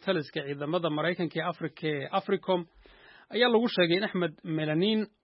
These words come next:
oo la sheegay inuu u dhashay dalka Ciraaq uu ahaa shaqaaleeye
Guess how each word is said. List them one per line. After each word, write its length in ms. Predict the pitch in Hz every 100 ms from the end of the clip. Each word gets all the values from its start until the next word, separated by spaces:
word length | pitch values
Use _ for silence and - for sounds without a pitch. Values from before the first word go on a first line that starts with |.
| _
oo 320 | 180 170 147
la 120 | 143 139
sheegay 420 | - 151 170 175 -
inuu 240 | 202 175 220
u 40 |
dhashay 240 | 180 - 175
dalka 300 | 185 - 151
Ciraaq 340 | 143 170 151 - 202
uu 120 | 202
ahaa 340 | 180 196 196 185 - _ _ -
shaqaaleeye 680 | 156 - 143 147 156 196